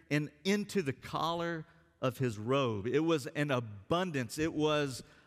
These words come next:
an anointing. And what the psalmist here is saying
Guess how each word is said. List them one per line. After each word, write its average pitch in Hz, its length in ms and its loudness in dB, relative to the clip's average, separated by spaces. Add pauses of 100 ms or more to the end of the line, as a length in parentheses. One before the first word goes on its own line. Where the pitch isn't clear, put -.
(200)
an 123 240 2
anointing. 120 960 -2 (1500)
And 123 100 -2
what 143 160 0
the 123 100 2
psalmist 190 640 0
here 180 240 2
is 131 140 0
saying 113 640 -6